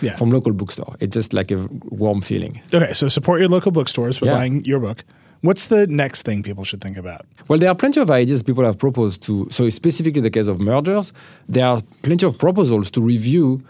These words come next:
Speaker 2: the way we do, we enforce, or even we analyze mergers. That the typical case in the past was, uh, if the firm is big enough, if the target and the acquirer are, are big enough, then you're gonna investigate.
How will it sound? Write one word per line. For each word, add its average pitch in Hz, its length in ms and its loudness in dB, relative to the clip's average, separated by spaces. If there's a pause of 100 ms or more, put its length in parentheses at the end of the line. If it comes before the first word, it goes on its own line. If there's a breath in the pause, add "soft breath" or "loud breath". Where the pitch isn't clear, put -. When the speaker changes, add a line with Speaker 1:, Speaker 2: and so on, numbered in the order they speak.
(320 soft breath)
Speaker 2:
the 113 160 -2
way 123 140 4
we 110 160 0
do, 107 260 0
we 107 140 0
enforce, 104 560 0
or 110 260 0
even 143 260 2
we 120 160 0
analyze 107 480 0
mergers. 85 420 -6
That 90 200 -6
the 113 80 0
typical 175 480 0
case 101 400 0 (280)
in 117 100 -2
the 104 100 -2
past 127 400 0
was, 95 320 -2 (400)
uh, 85 160 -6 (300)
if 143 140 0
the 127 100 2
firm 151 260 2
is 101 120 0
big 117 200 2
enough, 139 240 0
if - 60 -6
the 101 80 -2
target 143 560 0 (500 loud breath)
and 107 140 0
the 101 60 2
acquirer 123 340 2
are, 95 180 0 (160)
are 92 60 -2
big 170 180 2
enough, 98 300 0
then 123 180 0
you're 113 100 0
gonna 104 140 0
investigate. 95 640 -4